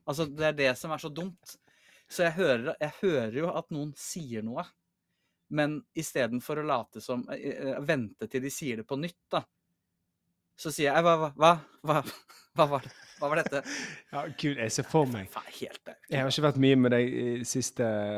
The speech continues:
Speaker 2: fysisk, men, eh, eh, jeg, jeg ser for meg du er veldig dårlig til å lese noe mens noen snakker til deg.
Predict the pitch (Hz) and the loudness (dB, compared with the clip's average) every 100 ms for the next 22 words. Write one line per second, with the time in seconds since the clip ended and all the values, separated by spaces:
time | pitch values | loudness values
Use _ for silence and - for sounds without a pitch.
0 | 101 104 135 117 110 98 269 123 113 110 | -4 -4 -2 -2 -2 -4 -4 -2 0 0
1 | 110 110 104 - - 247 - _ _ _ | 0 0 -2 -6 -14 -16 -16 _ _ _
2 | _ 370 156 123 120 117 113 113 104 107 | _ -12 -6 -4 -4 -6 -8 -10 -14 -16
3 | - - 180 - 180 - 180 156 - 160 | -10 -4 -4 -2 -2 0 0 0 -2 -2
4 | 123 110 131 147 147 117 107 127 139 120 | -2 -2 -4 -2 -4 -2 -2 0 -2 -2
5 | 107 98 101 98 - 135 117 98 113 113 | -2 -2 -4 -4 -2 -2 -2 -2 0 -2
6 | - 107 104 110 98 127 - - | -4 -6 -6 -6 -6 -6 -6 -12